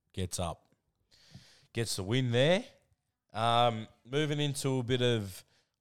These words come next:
Oztag Junior State Cup, which I was at on the weekend, coached the under nine boys. Um, unfortunately, didn't make the semis, but, uh, every coach come up to me and my dad and said that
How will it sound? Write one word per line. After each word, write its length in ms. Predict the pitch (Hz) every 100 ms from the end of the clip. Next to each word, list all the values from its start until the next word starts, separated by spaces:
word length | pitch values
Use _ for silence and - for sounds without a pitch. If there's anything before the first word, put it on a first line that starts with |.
| -
Oztag 680 | 135 127 - 123 117 107 92
Junior 340 | 104 117 117
State 360 | 110 - 107 90
Cup, 460 | 117 123 - - _
which 420 | - 110 - - - _ _ _ _ _ -
I 60 |
was 180 | 107 104
at 100 | 110
on 120 | 110 104
the 60 |
weekend, 520 | 98 107 107 113 110 101
coached 300 | 110 110 -
the 80 |
under 180 | 104 104
nine 280 | 98 101 95
boys. 540 | 90 101 107 104 101 - _ _ _ _ _ _ _
Um, 680 | 95 95 95 95 90 87 85 _ _ _ _ _ _ _ -
unfortunately, 640 | 101 - 123 120 127 123
didn't 220 | 113 113
make 220 | 113 113
the 60 | -
semis, 560 | - 110 117 127 135 -
but, 360 | - 104 101 - _ _ _ _ _ _ _ _ _ _ _ _ _ -
uh, 400 | 104 104 101 104
every 320 | 120 131 123
coach 500 | 110 117 120 120 -
come 180 | - 110
up 160 | 110 -
to 100 | -
me 480 | 107 107 104 104 - _
and 360 | 101 101 95
my 140 | 95 92
dad 300 | 92 98 98
and 160 | 95 90
said 300 | - 98 90
that 260 | 92 87